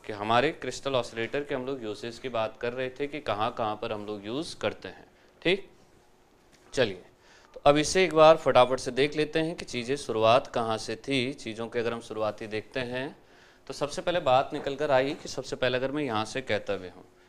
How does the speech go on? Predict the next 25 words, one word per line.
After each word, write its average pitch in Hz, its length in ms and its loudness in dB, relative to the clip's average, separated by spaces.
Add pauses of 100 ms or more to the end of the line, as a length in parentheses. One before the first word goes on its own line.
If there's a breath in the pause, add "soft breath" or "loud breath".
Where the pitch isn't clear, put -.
(200 soft breath)
ठीक 131 140 -6
है, 107 100 -4 (440 loud breath)
फर्स्ट 175 360 4
बात 170 300 6
यहाँ 139 160 0
से 139 140 -8
हमने 151 200 -4
क्या 151 180 0
कहा 143 300 0
कि - 140 -12
सबसे 127 260 -10
पहले 127 240 -2
था 143 120 -4
हमारा 135 300 0
वेन 127 380 -6
ब्रिज 139 280 -8
ऑसिलेटर, 95 580 -6 (360)
आप 101 160 -4
लोग 113 140 -10
भी 113 80 -10
देख 107 260 -8
लें, 95 80 -10
हाँ, 127 320 -10 (680 soft breath)
ठीक 127 200 -8
है। 110 100 -6